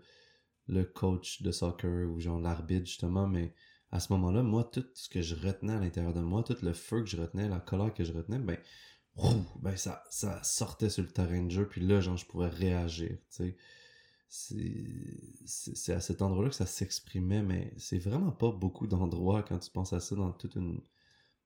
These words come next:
vie de, de jeune enfant, tu sais, c'était, c'était beaucoup à travers, euh, le sport, tu sais, puis ça a fait en sorte que, grandissant, j'ai eu des meilleurs amis,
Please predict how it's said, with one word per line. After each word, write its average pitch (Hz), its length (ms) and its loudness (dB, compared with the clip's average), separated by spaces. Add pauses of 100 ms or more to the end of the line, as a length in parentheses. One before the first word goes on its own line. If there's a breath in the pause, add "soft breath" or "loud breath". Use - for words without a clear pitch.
(180)
vie 92 560 2
de, 90 280 2
de 87 220 2
jeune 92 400 2
enfant, 92 340 0
tu - 100 -4
sais, 113 80 -2
c'était, 90 360 0
c'était - 160 -6
beaucoup 95 280 -4
à 135 60 0
travers, 90 600 0
euh, 76 80 -2 (560 soft breath)
le 95 160 4
sport, 92 560 0
tu - 80 -18
sais, 98 80 -2
puis - 120 -10
ça 92 120 0
a 87 40 2
fait - 180 -2
en 156 80 0
sorte - 260 -4
que, 120 200 0 (520 loud breath)
grandissant, 113 1080 0 (440)
j'ai - 180 -4
eu 196 60 0
des 104 180 2
meilleurs 95 600 2
amis, 90 340 2